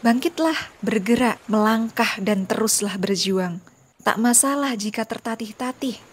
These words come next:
Tak apa berhenti seketika, tapi jangan terlena, apalagi sampai menjatuhkan diri kembali. Semangat, kicauan burung di pagi hari seakan bersenandung merdu. Raga pun terisi semangat baru,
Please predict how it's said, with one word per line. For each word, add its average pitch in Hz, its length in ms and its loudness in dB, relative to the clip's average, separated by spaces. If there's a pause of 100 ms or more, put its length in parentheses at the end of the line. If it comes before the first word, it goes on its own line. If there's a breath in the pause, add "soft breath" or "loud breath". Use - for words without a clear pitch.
(560)
Tak 208 200 0
apa 214 480 2
berhenti 196 400 -2
seketika, - 720 -6 (240)
tapi 214 240 2
jangan 196 320 2
terlena, 196 600 -2 (520)
apalagi 196 560 0 (320)
sampai 196 640 0
menjatuhkan 190 800 -4
diri 185 200 -6
kembali. 175 400 -10 (520)
Semangat, 302 600 0 (320)
kicauan 233 500 0
burung 240 460 -4
di 208 80 -4
pagi 208 320 -4
hari 208 400 -2
seakan 208 560 -2
bersenandung 190 640 0
merdu. 180 320 -6 (560)
Raga 202 400 0
pun 208 240 0
terisi 202 480 0
semangat 190 500 -4
baru, 180 340 -8